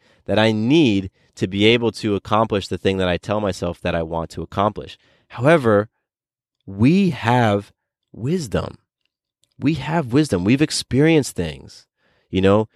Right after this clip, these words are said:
you have learned things. You failed in your life and you've fallen down and you figured out how to get back up.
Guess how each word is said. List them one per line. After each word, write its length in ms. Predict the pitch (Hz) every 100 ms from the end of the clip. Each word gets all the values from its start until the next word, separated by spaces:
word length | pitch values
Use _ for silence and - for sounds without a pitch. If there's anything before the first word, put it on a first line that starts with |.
| _ -
you 440 | 101 131 214 190
have 240 | 147 147
learned 420 | 143 156 190 220 202
things. 580 | 127 95 78 - - _ _ _ -
You 200 | 123 170
failed 420 | - 151 185 135
in 80 | 113
your 140 | 95
life 320 | 85 80 -
and 100 | 90
you've 140 | 120 127
fallen 500 | - 120 151 147 107
down 380 | 117 123 87 _ _
and 120 | - 104
you 100 | 113
figured 420 | - 131 151 117
out 240 | 101 104 _ _
how 240 | - - 123
to 80 | 120
get 220 | 107 -
back 260 | 92 92
up. 260 | 120 101